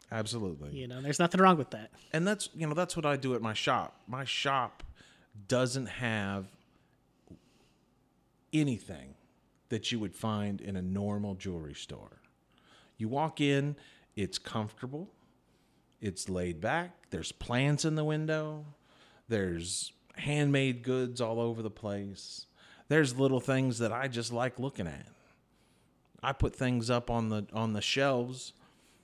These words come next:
Speaker 1: and I had to move 'em because everybody thought they were for sale.
Speaker 2: <laughs>
Speaker 1: I'm like, "No, I just put that there 'cause I like looking
Speaker 2: Yeah,
Speaker 1: at
Speaker 2: I
Speaker 1: it."
Speaker 2: like that thing.
Speaker 1: So.
Speaker 2: Well, that's cool. Well, Brad, uh,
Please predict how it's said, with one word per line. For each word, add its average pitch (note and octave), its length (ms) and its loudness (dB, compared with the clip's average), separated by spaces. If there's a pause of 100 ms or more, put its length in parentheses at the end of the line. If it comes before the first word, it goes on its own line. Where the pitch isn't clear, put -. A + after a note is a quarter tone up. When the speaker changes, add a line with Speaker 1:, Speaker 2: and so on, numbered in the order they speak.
Speaker 1:
and A#2 120 -2
I A#2+ 40 0
had E3 160 6
to C#3+ 40 8
move D#3 320 8
'em A2+ 120 2
because A#2+ 260 -2
everybody C#3 300 2
thought C3 220 -2
they B2 100 0
were A2 140 -2
for G2+ 120 -10
sale. - 220 8
Speaker 2:
<laughs> A#3+ 1000 12 (260)
Speaker 1:
I'm C#3 80 2
like, D3+ 140 6
"No, D#3+ 160 6
I D#3 120 8
just D3+ 180 2
put D3+ 160 2
that B2+ 160 2
there A#2+ 140 2
'cause G2+ 180 -2
I F#2+ 100 -2
like F#2+ 220 -4
looking D3 160 -2
Speaker 2:
Yeah, C#3 60 -2
Speaker 1:
at C3+ 100 -6
Speaker 2:
I C3+ 180 -2
Speaker 1:
it." - 20 4
Speaker 2:
like D3 260 2
that A#2 180 -6
thing. A#2+ 220 -8 (640)
Speaker 1:
So. E2+ 160 -8 (400)
Speaker 2:
Well, D3+ 140 -6
that's F3 180 0
cool. C3+ 340 -2 (380)
Well, D3+ 100 0
Brad, F3 320 10
uh, D3 220 8